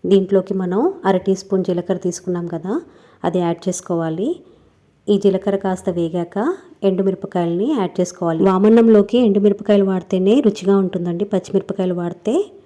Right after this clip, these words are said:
అంతగా బాగోదు. అందుకే నేను ఎండుమిరపకాయలు వాడాను. ఈ ఎండుమిరపకాయలు కాస్త వేగాక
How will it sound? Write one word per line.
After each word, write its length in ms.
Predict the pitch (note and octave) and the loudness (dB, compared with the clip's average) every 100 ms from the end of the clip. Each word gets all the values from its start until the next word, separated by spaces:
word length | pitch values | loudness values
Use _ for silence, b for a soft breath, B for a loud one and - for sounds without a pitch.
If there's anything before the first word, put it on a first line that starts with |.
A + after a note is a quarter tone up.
| b b b F#3 | b b b -8
అంతగా 340 | F3 F3+ F#3 | -4 -2 -2
బాగోదు. 480 | F3 E3+ E3+ E3+ G3 | -2 -2 -2 -4 -4
అందుకే 360 | B3 F3+ - | -2 -2 -2
నేను 180 | G3 F3 | -2 -2
ఎండుమిరపకాయలు 800 | E3+ E3 E3+ - - E3+ E3+ C#4+ D4+ - | -4 -6 -8 -10 -8 -8 -6 -8 -10 -10
వాడాను. 500 | F3 E3 D#3+ D#3 C4 - b b b b | -8 -6 -6 -8 -10 -12 b b b b
ఈ 60 | G#3 G3+ | 0 4
ఎండుమిరపకాయలు 580 | G3 G3+ G#3+ G#3+ A3+ G#3 | 4 4 0 0 0 0
కాస్త 360 | G3+ F#3+ F#3 G3 | 0 -6 -6 -6
వేగాక 680 | F3 F3 F3+ F3+ F#3 A3+ | -2 -2 -2 -4 -4 -6